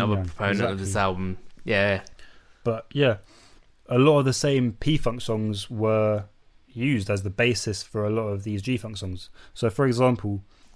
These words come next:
Speaker 2: a very iconic song called Not Just Knee Deep, which if you listen to that, you may recognize it from De La Soul's Me, Myself and I, which sampled a different part of it.
Speaker 1: Right.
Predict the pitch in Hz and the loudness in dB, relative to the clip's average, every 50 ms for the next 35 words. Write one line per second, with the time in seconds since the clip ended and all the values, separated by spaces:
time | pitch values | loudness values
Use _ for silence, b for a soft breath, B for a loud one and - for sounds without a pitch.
0 | b - - 123 123 123 131 127 127 117 101 - - 135 127 123 123 - - 135 | b -12 0 4 6 6 6 6 6 4 2 2 0 0 0 0 -2 -2 0 2
1 | 127 131 135 131 - - 110 107 113 131 143 - 127 113 - 123 120 117 113 104 | 2 2 0 -2 -2 -2 0 0 0 0 0 -2 -4 -2 0 0 0 0 0 0
2 | 117 120 156 - - - - - - - - - - 117 110 107 - - - - | 0 -2 -2 -4 -10 -18 -18 -18 -20 -20 -20 -12 -8 -6 -6 -6 -8 -10 -16 -14
3 | - - 104 120 120 139 131 - 123 110 110 113 117 107 - - - 107 104 113 | -12 -10 -6 -2 0 0 0 0 -2 -4 0 2 2 2 2 -2 -6 -4 0 2
4 | 143 156 156 143 143 143 131 - - 127 120 127 123 117 110 104 98 104 107 117 | 4 4 4 4 4 2 2 0 -2 -2 -2 0 0 0 -2 -2 0 -2 -2 -2
5 | - - - - 120 113 110 107 107 104 98 95 - 120 117 113 113 104 - - | -4 -8 -8 0 2 2 4 4 2 0 -4 -2 0 2 2 2 2 0 2 2
6 | 117 113 117 110 104 95 - - - - 110 110 123 120 117 113 110 101 - - | 2 4 4 2 0 -2 -6 -8 -8 -6 -2 -2 0 0 0 0 0 0 2 2
7 | 117 110 101 - 104 117 117 104 98 107 - b b b b b b b b - | 2 2 2 0 2 2 2 2 2 -2 -4 b b b b b b b b -16
8 | - - - - 113 110 101 107 107 104 104 120 156 151 - 131 120 104 - 110 | -14 -8 -2 0 0 0 0 -2 -4 -4 -2 0 -2 -2 -2 -6 -6 -2 -2 0
9 | 104 95 95 90 101 104 - 90 90 90 90 | 0 -2 -2 -4 -6 -6 -4 -2 -2 -4 -4